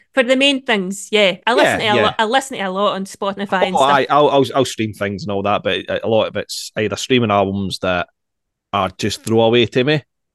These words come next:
Speaker 2: or, you know, I would maybe not necessarily buy them, but, ah, ah, they're all right for a wee listen now and again, or it's, I'm just streaming my collection basically on <laughs> Spotify, you know. Um,
Speaker 1: Yeah.
Speaker 2: so,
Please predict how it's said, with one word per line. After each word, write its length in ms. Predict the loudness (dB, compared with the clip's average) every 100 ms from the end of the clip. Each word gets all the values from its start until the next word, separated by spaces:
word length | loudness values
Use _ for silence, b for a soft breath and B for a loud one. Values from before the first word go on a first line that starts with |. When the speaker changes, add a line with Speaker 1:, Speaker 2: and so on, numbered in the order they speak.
| _ -6
Speaker 2:
or, 180 | -6
you 120 | -4 -6
know, 100 | -6
I 60 |
would 160 | -8 -10 _ -20 _ _ _
maybe 220 | -2 0
not 140 | -2 -4
necessarily 300 | -4 -6 -2
buy 220 | -2 -2
them, 140 | -6
but, 140 | -6 -6
ah, 120 | -6
ah, 220 | -2 -2
they're 140 | -2 -6
all 80 |
right 160 | -6 -8
for 100 | -12
a 20 |
wee 100 | -12
listen 260 | -12 -12 -10
now 100 | -8
and 80 | -8
again, 340 | -6 -4 -4 -6
or 380 | -8 -6 -6 -8 -12 _ _ _
it's, 220 | -8 -6
I'm 120 | -6 -6
just 160 | -8
streaming 360 | -6 -6 -6 -8
my 100 | -10
collection 500 | -6 -2 -2 -4 -8
basically 280 | -8 -8 -8
on 120 | -8
<laughs> 80 | -8
Spotify, 420 | -8 -10 -6 -6 0
you 160 | 0
know. 180 | 0 -4 B B B _
Um, 400 | -10 -6 -6 -6
Speaker 1:
Yeah. 340 | -2 2 2
Speaker 2:
so, 100 | 0